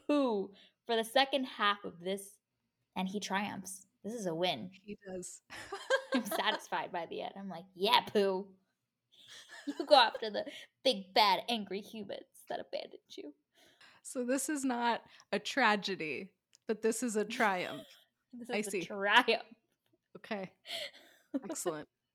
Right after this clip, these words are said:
Speaker 2: I love it. <laughs> Oh, it's so good.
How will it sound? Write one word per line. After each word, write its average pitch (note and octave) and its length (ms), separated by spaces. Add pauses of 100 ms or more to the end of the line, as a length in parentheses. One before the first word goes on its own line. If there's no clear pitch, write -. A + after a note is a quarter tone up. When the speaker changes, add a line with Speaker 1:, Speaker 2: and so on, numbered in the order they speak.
(140)
Speaker 2:
I G#3 60
love G3 260
it. D#3 120 (800)
<laughs> D#4+ 100 (1800)
Oh, C4 220
it's B3 180
so G#3 280
good. F3 360